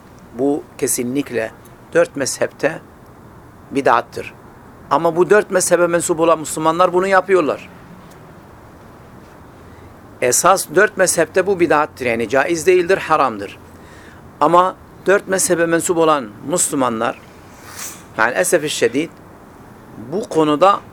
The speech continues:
mezheplerine uymuyorlar. Ama sorduğun zaman diyor ki mesela ben Şafiiyim, Hanefiyim, Malikiyim.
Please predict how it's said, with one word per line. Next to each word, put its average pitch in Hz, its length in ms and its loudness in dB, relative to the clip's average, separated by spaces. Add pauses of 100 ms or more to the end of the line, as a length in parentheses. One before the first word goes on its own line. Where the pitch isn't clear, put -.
mezheplerine 151 640 0
uymuyorlar. 165 640 -2 (1200)
Ama 151 440 0
sorduğun 151 480 0
zaman 139 360 -2
diyor 151 140 0
ki 151 140 -6
mesela 135 320 -2
ben 139 100 2
Şafiiyim, 127 560 -2
Hanefiyim, 120 520 -6
Malikiyim. 131 520 -6